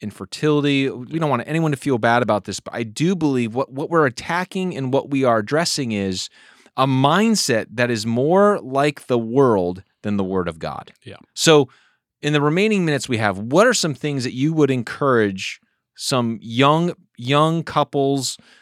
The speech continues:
Speaker 1: newly married couples, even young people, singles who are not yet married, who have this choice? I mean,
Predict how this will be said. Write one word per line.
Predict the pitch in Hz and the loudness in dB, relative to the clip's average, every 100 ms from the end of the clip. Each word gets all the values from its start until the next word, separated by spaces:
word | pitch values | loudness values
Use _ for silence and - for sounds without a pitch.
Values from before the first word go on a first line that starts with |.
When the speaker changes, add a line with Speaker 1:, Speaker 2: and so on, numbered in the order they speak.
| _ - | _ -6
Speaker 1:
newly | 123 147 160 | 0 2 4
married | 147 147 143 131 | 2 2 2 0
couples, | 135 143 156 | 0 2 2
even | 226 208 | 0 0
young | 156 170 | 0 0
people, | 160 165 156 165 160 143 | -2 -4 0 2 2 0
singles | - - 190 156 117 | -4 -4 0 0 0
who | 139 | -2
are | |
not | 127 117 | -2 -4
yet | 113 104 | -6 -4
married, | 135 170 139 | 0 2 0
who | 107 123 | 0 -2
have | 143 156 127 | -2 -2 -2
this | 113 | -4
choice? | - - 165 113 | -4 -2 0 0
I | 127 | -2
mean, | 123 | -4